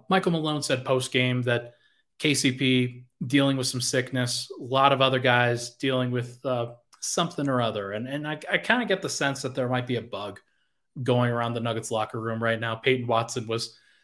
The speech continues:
uh, questionable on Monday due to a non-covid illness. Obviously, you had guys fight through it.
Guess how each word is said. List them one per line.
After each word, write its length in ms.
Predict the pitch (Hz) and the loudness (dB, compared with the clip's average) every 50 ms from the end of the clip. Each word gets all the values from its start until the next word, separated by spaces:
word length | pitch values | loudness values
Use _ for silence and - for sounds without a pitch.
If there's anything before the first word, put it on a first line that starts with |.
| _ _ _ _ _ _ | _ _ _ _ _ _
uh, 140 | 127 120 117 | -2 -2 -2
questionable 720 | 123 - 156 156 147 - - 170 143 135 131 135 135 131 | 0 4 4 4 4 4 2 2 0 4 4 6 6 6
on 180 | 131 127 123 123 | 6 4 4 2
Monday 540 | 127 131 131 131 131 131 131 127 131 127 - - - - | 2 2 0 2 4 4 6 6 4 2 -2 -10 -10 -4
due 120 | 143 131 | -2 2
to 60 | 127 127 | 2 2
a 80 | 127 | 2
non-covid 720 | 127 127 127 127 123 127 123 - - 143 131 127 131 127 | 2 0 0 0 0 -2 -4 -2 0 0 2 2 2 2
illness. 540 | 131 127 127 123 123 120 - - - - _ _ _ _ _ _ _ _ _ _ _ _ _ _ _ _ _ _ _ _ _ _ _ _ - | 2 2 2 0 -2 -4 -4 -6 -8 -12 _ _ _ _ _ _ _ _ _ _ _ _ _ _ _ _ _ _ _ _ _ _ _ _ 0
Obviously, 420 | 160 160 143 139 135 135 - 147 | 2 2 2 2 0 0 0 0
you 100 | 139 135 | 2 4
had 220 | 123 135 131 127 123 | 4 4 2 2 2
guys 240 | 139 127 127 123 123 | 2 4 4 2 2
fight 260 | - 131 127 127 127 | 2 2 0 0 0
through 260 | - 127 123 123 127 | -2 -2 2 2 2
it. 140 | 127 127 | 2 2